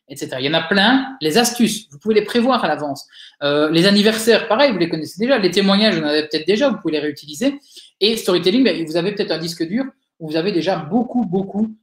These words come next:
de contenu que vous allez pouvoir réutiliser. Et donc, voilà qui clôture les, les cinq questions. Euh, alors, je vais, hop, couper mon,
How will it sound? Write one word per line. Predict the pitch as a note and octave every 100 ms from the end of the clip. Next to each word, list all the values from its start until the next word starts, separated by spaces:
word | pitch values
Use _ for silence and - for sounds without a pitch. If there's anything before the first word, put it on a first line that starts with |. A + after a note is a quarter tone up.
| _
de | C#3 D#3+ F3+ -
contenu | D#3+ D3 G3
que | D#3
vous |
allez | C#3 C3+
pouvoir | - D#3+ D#3 - -
réutiliser. | C#3+ D#3 C#3 C3+ B2+ - _ _ _ _ _ _ _ _ - -
Et | F#3
donc, | F3 A#3 B3 - - _ -
voilà | E3 A3
qui | A#3 A3
clôture | G#3+ G3+ G3 A3+ G3+
les, | F3 E3+
les | E3
cinq | D#3+ A#3 A#3 A3
questions. | G3 - E3 F3 A3 - _ _ _ _ _ C3+
Euh, | C3+ C3 C3 C3 C3 _ _ _ _ _
alors, | D#3 D#3 C#3+
je | D#3+
vais, | E3+ G3 F#3+ - - -
hop, | A3 A3 - -
couper | F#3+ E3+ F#3 F3+ F3+
mon, | D#3 D#3+ D#3+